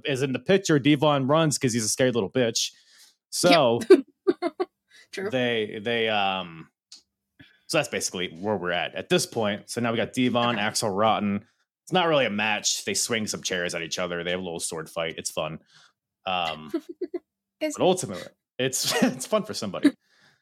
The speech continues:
Speaker 2: <laughs>
Speaker 1: By the way, for, before anything else, Axel goes into the crowd 'cause Devon has a chair and he doesn't. So Axel goes into the crowd, grabs a chair, but it's a plastic chair. <laughs>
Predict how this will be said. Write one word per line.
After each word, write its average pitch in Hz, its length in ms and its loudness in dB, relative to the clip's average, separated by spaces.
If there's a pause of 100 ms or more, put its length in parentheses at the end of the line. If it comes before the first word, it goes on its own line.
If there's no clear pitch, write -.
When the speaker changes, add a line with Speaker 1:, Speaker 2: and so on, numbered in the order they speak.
Speaker 2:
<laughs> - 1040 -2
Speaker 1:
By 190 120 6
the 175 80 2
way, 135 120 -2
for, 160 160 -4
before 131 440 -2
anything 101 260 -2
else, 98 220 0
Axel 156 640 0
goes 147 240 2
into 113 140 -4
the 107 80 -6
crowd 117 360 2
'cause 107 120 -8
Devon 131 320 4
has 123 120 0
a 113 60 -2
chair 117 220 0
and 95 80 -6
he 107 80 -2
doesn't. 95 380 -2 (120)
So - 100 -6
Axel 107 280 -2
goes 110 120 -2
into 95 140 -10
the 95 60 -8
crowd, 95 580 0 (160)
grabs 92 220 0
a 85 40 -10
chair, 95 340 2
but 85 80 -2
it's 82 100 -6
a - 100 -8
plastic - 480 -4
chair. - 480 -6
<laughs> - 40 -20